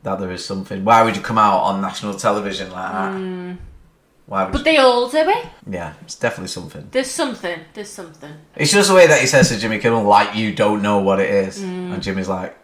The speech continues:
Speaker 1: as if to say, "You shouldn't be talking about this."
Speaker 2: I think Kanye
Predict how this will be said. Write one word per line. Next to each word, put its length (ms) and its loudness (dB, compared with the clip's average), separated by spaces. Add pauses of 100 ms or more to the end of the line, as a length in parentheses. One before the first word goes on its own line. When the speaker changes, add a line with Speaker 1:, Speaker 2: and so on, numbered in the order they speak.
Speaker 1:
as 140 -2
if 140 0
to 100 -6
say, 460 2
"You 120 -8
shouldn't 200 -10
be 40 -12
talking 300 -8
about 200 -12
this." 220 -18 (240)
Speaker 2:
I 280 2
think 600 -8 (200)
Kanye 680 -2